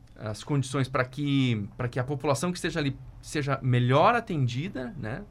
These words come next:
naquele, naquele lugar, mas também que a gente torne o espaço ainda mais atrativo pra outros empreendedores, pra outros empreendimentos. Então, nós vamos fazer um projeto, Benhur, que consiste basicamente na reestruturação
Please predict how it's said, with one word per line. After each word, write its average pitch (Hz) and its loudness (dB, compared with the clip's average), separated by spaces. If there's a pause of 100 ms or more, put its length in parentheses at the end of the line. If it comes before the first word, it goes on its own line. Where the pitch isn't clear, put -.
(340)
naquele, 117 -6
naquele 113 -4
lugar, 113 0 (340)
mas 143 0
também 170 2
que 220 0
a 196 0
gente 180 -4
torne 196 2
o 202 -2
espaço 190 -2
ainda 185 0
mais 196 0
atrativo 208 -4
pra 160 2
outros 147 2
empreendedores, 135 2
pra 135 -2
outros 135 -2
empreendimentos. 160 -2 (480)
Então, 156 -2
nós 180 2
vamos 214 0
fazer 175 -2
um 170 0
projeto, 139 0
Benhur, 117 0
que 123 -8
consiste 139 -2
basicamente 143 -4 (680)
na 123 2
reestruturação 143 0